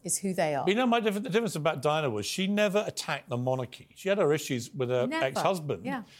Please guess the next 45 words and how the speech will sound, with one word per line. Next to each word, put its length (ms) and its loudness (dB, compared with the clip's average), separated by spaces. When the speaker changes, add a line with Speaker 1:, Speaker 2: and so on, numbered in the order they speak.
Speaker 2:
But 100 0
I, 420 2
I 40 0
campaigned 560 -2
at 80 -4
the 80 -6
Mirror 300 2
to 320 -4
stop 400 -2
her 120 2
H 220 -4
R 140 0
H 100 -12
being 160 -8
taken 320 -8
away, 380 -16
'cause 100 0
I 60 4
knew 200 2
how 120 0
much 260 -4
it 140 -10
hurt, 240 0
'cause 100 -8
Speaker 1:
Yeah. 120 -6
Speaker 2:
she 40 -10
told 340 -2
me, 200 -16
and 100 -2
because 280 0
it 60 -4
was 60 -2
only 140 0
taken 240 0
away 220 2
because 240 -6
she 120 -8
was 80 -6
deemed 260 -4
to 60 -6
no 120 -2
longer 260 -2
be 160 -6
married 460 -4
to 340 -2